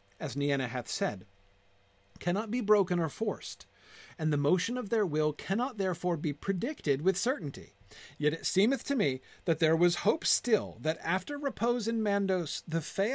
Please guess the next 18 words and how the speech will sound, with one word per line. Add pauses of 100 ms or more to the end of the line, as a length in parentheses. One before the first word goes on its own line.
(140)
of
Muriel
should
return
of
itself
to
its
nature, (560)
which
is
to
desire
to
inhabit
a
body. (1300)
Yes,